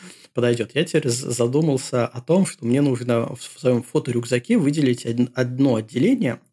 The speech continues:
в зимний период, которое я буду подогревать для того, чтобы туда сложить аккумуляторы. И тогда, м, я перестану распихивать аккумуляторы под куртку, потому что, знаешь, как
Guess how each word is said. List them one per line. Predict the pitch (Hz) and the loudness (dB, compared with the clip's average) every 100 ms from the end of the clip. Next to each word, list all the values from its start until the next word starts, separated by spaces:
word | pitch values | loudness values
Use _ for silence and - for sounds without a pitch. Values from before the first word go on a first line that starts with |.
| _ | _
в | 117 | -2
зимний | 131 113 107 | 2 2 0
период, | 120 113 107 _ _ _ _ _ - _ _ | 0 0 0 _ _ _ _ _ -20 _ _
которое | - 127 180 165 | -14 -2 0 2
я | |
буду | 113 151 | 0 -2
подогревать | 143 113 117 120 120 113 - - _ | -2 -6 -2 0 2 0 -4 -18 _
для | 160 | -6
того, | 135 160 | 0 0
чтобы | - - | -2 -14
туда | 110 - | 0 2
сложить | - 107 139 139 | 2 2 -2 -2
аккумуляторы. | - 113 110 101 - _ _ _ _ _ _ _ _ _ _ | 0 2 2 -2 -8 _ _ _ _ _ _ _ _ _ _
И | 123 | -2
тогда, | 123 143 - 151 214 147 | -2 -4 -2 0 2 2
м, | 113 - - - 50 - - _ 135 127 | -2 -8 -14 -12 -14 -16 -20 _ -20 -2
я | 143 | -2
перестану | - - - 135 107 | 0 -4 0 2 2
распихивать | 98 - 127 - - - | 0 -2 -2 -4 -6 -12
аккумуляторы | - 120 143 127 127 117 | -2 2 2 0 -4 -4
под | - - | -4 -4
куртку, | - 196 - - - _ _ _ _ _ | 0 -2 0 -8 -10 _ _ _ _ _
потому | - 123 | 0 0
что, | 120 123 | 0 -2
знаешь, | 123 156 | 0 0
как | - | -2